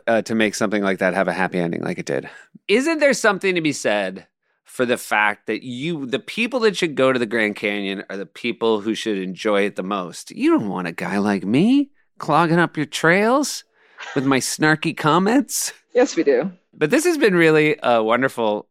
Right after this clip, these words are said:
Speaker 1: Lauren. Thank you so much for, uh, sharing your story.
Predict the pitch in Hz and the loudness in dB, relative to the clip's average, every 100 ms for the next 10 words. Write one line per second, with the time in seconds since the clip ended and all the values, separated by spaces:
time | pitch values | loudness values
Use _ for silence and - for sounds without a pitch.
0 | - 104 104 104 117 - 131 170 165 156 | -8 -4 -2 -4 -8 -4 -4 -2 -4 0
1 | 135 123 120 113 110 - 101 95 95 - | 0 0 0 2 0 -2 -4 -4 -4 -2
2 | 117 120 107 - 113 101 107 104 | 0 0 -2 -4 -4 2 2 2